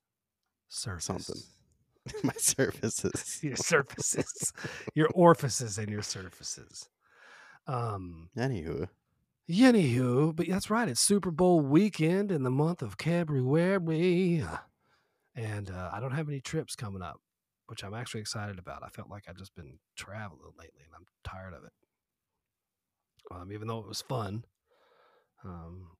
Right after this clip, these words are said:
Speaker 1: like I said before, shout out to the Beebs. Thanks for having me. Um, him and his lovely family.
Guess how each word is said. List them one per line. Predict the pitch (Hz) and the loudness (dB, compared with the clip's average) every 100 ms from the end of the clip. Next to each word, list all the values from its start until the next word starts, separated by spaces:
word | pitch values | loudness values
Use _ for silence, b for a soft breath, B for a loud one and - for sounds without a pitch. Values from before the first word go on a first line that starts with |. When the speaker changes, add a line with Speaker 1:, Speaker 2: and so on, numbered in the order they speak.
| - | -16
Speaker 1:
like | 104 | -12
I | |
said | 92 107 | -10 -10
before, | 95 - 98 | -14 -14 -12
shout | - 104 101 | -10 -10 -12
out | 92 | -14
to | 107 | -16
the | 95 | -14
Beebs. | 101 101 98 | -12 -12 -14
Thanks | - 101 - | -16 -16 -16
for | 92 | -14
having | - 113 107 98 92 90 | -12 -10 -10 -10 -12 -12
me. | 101 139 _ _ _ _ _ _ _ _ _ _ _ _ _ _ _ 95 | -12 -12 _ _ _ _ _ _ _ _ _ _ _ _ _ _ _ -20
Um, | 85 82 82 _ b b b b b b _ | -20 -20 -20 _ b b b b b b _
him | 131 117 113 | -6 -4 -4
and | 107 | -6
his | 104 107 | -6 -6
lovely | 107 95 101 | -6 -6 -10
family. | 104 101 92 95 95 | -10 -12 -12 -12 -14